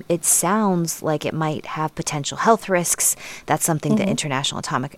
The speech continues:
Speaker 1: Energy Agency has warned about. If you could talk about what they do and what the potential risks are to people's health.
Speaker 2: Uh, thank you. Let's start with the basics. So, anti-tank rounds with depleted uranium, these are not nuclear or radioactive weapons.
Speaker 1: Mm-hmm.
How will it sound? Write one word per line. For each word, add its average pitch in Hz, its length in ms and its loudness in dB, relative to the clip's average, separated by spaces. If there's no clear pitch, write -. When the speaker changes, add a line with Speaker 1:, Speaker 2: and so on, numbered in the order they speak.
Speaker 1:
Energy 139 360 -4
Agency 139 600 -4
has 135 220 -6
warned 185 240 4
about. 185 220 4
If - 100 -8
you 262 60 -2
could 285 120 -2
talk 254 120 4
about 214 180 4
what 170 180 2
they 151 120 2
do 160 400 2
and 196 160 2
what 202 140 4
the 196 80 0
potential 160 440 -2
risks 139 400 0
are - 160 -2
to - 120 -8
people's - 320 -6
health. - 320 -12
Speaker 2:
Uh, 196 160 2
thank 240 420 4
you. 175 320 6
Let's 233 220 2
start 233 240 4
with 233 120 6
the 208 80 6
basics. 185 600 4
So, 196 500 2
anti-tank 240 580 4
rounds 202 340 4
with 190 300 2
depleted 208 560 2
uranium, 180 720 2
these 202 240 4
are 196 100 6
not 190 400 4
nuclear 190 720 2
or 170 220 4
radioactive 175 720 2
weapons. 233 600 0
Speaker 1:
Mm-hmm. 147 160 -2